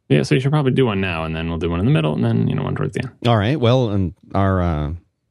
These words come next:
Speaker 2: our first sponsor is Gazelle dot com. Perfectly timed, because what they do is they, they buy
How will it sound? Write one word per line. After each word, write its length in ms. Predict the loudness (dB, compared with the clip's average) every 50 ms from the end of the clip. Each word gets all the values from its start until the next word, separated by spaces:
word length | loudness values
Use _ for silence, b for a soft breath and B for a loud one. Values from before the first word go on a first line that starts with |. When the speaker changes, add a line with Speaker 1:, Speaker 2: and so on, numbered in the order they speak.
| _ _ _ _ -2
Speaker 2:
our 80 | -2 -2
first 280 | 2 2 0 0 0
sponsor 480 | 0 2 2 2 2 0 -2 -2 -4 -4
is 120 | -4 -6
Gazelle 640 | -4 -2 -2 0 2 2 2 2 0 -4 -8 -12 -18 _ _ -4
dot 180 | -2 -2 -2
com. 420 | -2 -2 -4 -4 -4 -4 -4 -4 -2
Perfectly 420 | 0 0 0 2 2 2 2 2 0
timed, 600 | 0 -2 -2 0 0 0 0 -2 -6 -10 -12 -16 _ _ _ _ _ _ _ _ _ _ _ -4
because 600 | -4 0 2 2 2 4 2 2 0 -2 -4 -6
what 300 | -6 -2 0 0 2 2
they 140 | 4 2 2
do 200 | 4 4 4 4
is 140 | 4 2 2
they, 240 | 2 2 2 2 0
they 160 | 0 0 0
buy 580 | 0 0 0 0 0 0 0 -2 -4 -6 -8